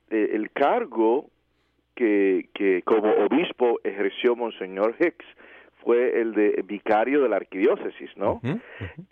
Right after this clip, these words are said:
Speaker 1: Que en otras palabras, él es el segundo en, en mando. Si algo le pasa al cardenal,
Speaker 2: Sí.
Speaker 1: casi siempre el vicario asume, aunque sea temporalmente, ¿no?
Speaker 2: Ujú.
Speaker 1: Las bridas
Speaker 2: Sí, sí.
Speaker 1: de, de, de la arquidiócesis,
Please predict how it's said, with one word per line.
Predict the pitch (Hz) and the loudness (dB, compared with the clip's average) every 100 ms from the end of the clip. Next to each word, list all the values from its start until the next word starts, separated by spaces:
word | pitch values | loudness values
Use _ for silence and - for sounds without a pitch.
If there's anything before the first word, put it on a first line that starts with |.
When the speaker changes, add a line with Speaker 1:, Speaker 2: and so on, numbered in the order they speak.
| _ | _
Speaker 1:
Que | 143 - | -2 2
en | 127 | 0
otras | 131 165 269 233 | 0 0 -2 0
palabras, | 156 139 185 147 113 113 - _ - | 0 2 0 0 0 -2 -6 _ -2
él | 123 | 0
es | 160 - | 0 -2
el | - 113 95 | -4 -4 -2
segundo | 113 120 196 160 82 - _ _ _ - | -2 0 0 -2 -6 -6 _ _ _ -6
en, | 110 101 95 | -6 -6 -10
en | - 95 | -8 -4
mando. | 95 220 190 - - _ _ _ _ _ - | 0 0 0 -6 -6 _ _ _ _ _ -2
Si | 110 | 0
algo | 110 107 | 0 0
le | 156 | -4
pasa | 156 143 - | 0 -2 -2
al | 135 | -6
cardenal, | - 131 131 113 107 185 _ _ | -2 0 0 0 -4 -6 _ _
Speaker 2:
Sí. | - - | -16 -4
Speaker 1:
casi | - 117 131 - | -2 -2 -8 -2
siempre | 127 117 123 - | -2 0 -2 0
el | 107 | -4
vicario | 95 98 110 110 117 | -6 0 0 2 2
asume, | - 104 - 123 127 - - - _ - | 0 -2 -2 -2 -2 -8 -20 -20 _ -2
aunque | 123 120 - - - | -2 -4 -4 -2 0
sea | 160 | 0
temporalmente, | 180 165 160 147 127 127 117 - | 0 0 0 0 -2 -6 -6 -10
¿no? | 120 170 _ | -10 -16 _
Speaker 2:
Ujú. | - 101 123 - | -10 -6 -8 -2
Speaker 1:
Las | 104 104 | -2 0
bridas | 127 160 123 82 - - - _ _ _ | 0 2 2 0 -4 -12 -16 _ _ _
Speaker 2:
Sí, | - | -20
sí. | - 98 | -20 -4
Speaker 1:
de, | 107 95 90 82 | 2 2 2 -2
de, | 78 85 78 | -2 -2 0
de | 87 87 | 0 0
la | 85 | 0
arquidiócesis, | 82 - 95 95 98 - 80 | -2 -6 0 2 2 -2 -12